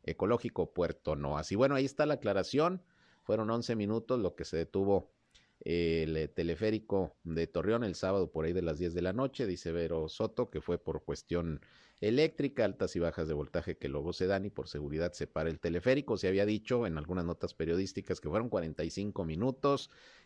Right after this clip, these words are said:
que el desperfecto había sido un sensor. Bueno, finalmente aquí está la explicación, pero no hubo nada que lamentar, salvo, como dice Vero, pues algunos de los que iban en el teleférico que se atoraron las góndolas, pues se pusieron nerviosos, pero no hubo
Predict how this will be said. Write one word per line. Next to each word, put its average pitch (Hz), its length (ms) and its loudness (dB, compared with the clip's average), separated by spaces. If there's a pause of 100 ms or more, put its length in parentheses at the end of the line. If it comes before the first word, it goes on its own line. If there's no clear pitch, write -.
que 87 480 4
el 85 160 0
desperfecto 85 580 -2
había 92 180 2
sido 92 260 0
un 85 160 -4
sensor. 90 560 0 (120)
Bueno, 85 260 -2
finalmente 90 480 -4
aquí 90 160 -6
está 87 200 -6
la 82 280 -4
explicación, 123 720 -2
pero 110 260 6 (380)
no 151 200 2
hubo 131 300 6
nada 120 240 0
que 123 100 -2
lamentar, 123 600 0 (100)
salvo, 92 520 0
como 92 200 -2
dice 104 220 0
Vero, 113 280 2
pues 76 160 -6
algunos 90 540 -6 (300)
de 80 140 -2
los 78 120 -2
que - 80 -2
iban 101 160 2
en 95 60 0
el 98 100 -2
teleférico 110 580 2
que - 120 -8
se 78 100 -2
atoraron 87 400 0
las 90 160 0
góndolas, 87 460 0
pues 73 140 -6
se 73 60 -6
pusieron 80 360 -2
nerviosos, 139 500 0
pero 78 260 -2
no 85 120 -2
hubo 90 300 0